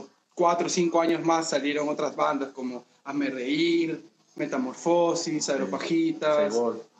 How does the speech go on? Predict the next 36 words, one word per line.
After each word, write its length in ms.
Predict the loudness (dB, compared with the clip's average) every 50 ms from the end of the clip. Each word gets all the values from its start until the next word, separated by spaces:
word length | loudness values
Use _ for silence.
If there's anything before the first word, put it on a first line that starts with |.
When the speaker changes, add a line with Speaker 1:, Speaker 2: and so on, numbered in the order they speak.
| -20 _ _ -10
Speaker 1:
Decisión 480 | -8 -6 -4 -2 0 0 0 0 0 0
Final, 640 | 0 0 0 2 2 2 4 4 2 0 0 0
Caos 260 | 0 0 0 0 0 -2
y 40 | -2
Desorden, 540 | -2 -2 -2 -2 -2 -2 -4 -6 -10 -12 -14 -18 _ _ _ _ _ _ _ _ -20 -16 -12
y 240 | -10 -8 -8 -10 -10 -14 -20 _ _ _ -6
por 140 | -4 -2 0
ahí 240 | 0 0 0 0
otra 260 | 0 -2 -2 -4 -4 -4
que, 300 | -2 -2 -2 -2 -2 -6 -14 -14 -6
Break 320 | -2 -2 -2 -2 -2 -6 -4
creo 140 | -2 -2
que 60 | -2 0
se 100 | 0 0
llama 160 | 0 -2 -2
también. 300 | -4 -4 -4 -4 -6 -8 _ _ _ _ _ _ -6
Speaker 2:
Break, 380 | -4 -2 -2 -2 -4 -8 -10 -10
Speaker 1:
Y 220 | -6 -2 0 2
Speaker 2:
sí. 80 | 2 2
Speaker 1:
este, 580 | 0 -2 -4 -6 -6 -6 -4 -4 -6 -6 -8 -12 _ _ _ _ _ _ _ _ _ _ _ _ _ -2
en 180 | 2 2 4
esas 220 | 4 4 4 4 4
más 140 | 2 2
o 40 | 2
menos 240 | 2 4 4 4 4
eran 200 | 4 4 4 4
hasta 280 | 4 2 2 2 0 2
más 160 | 2 2 2
o 60 | 2
menos 380 | 2 2 0 0 -2 -4 -6 -8 -16 _ _ _ _ _ _ _ _
casi 240 | 0 0 2 4 4
mitad 340 | 2 2 4 4 4 6 6
de, 120 | 4 4 2
mitad 280 | 2 2 2 4 4 4
de 120 | 4 4
año 280 | 4 4 4 4 2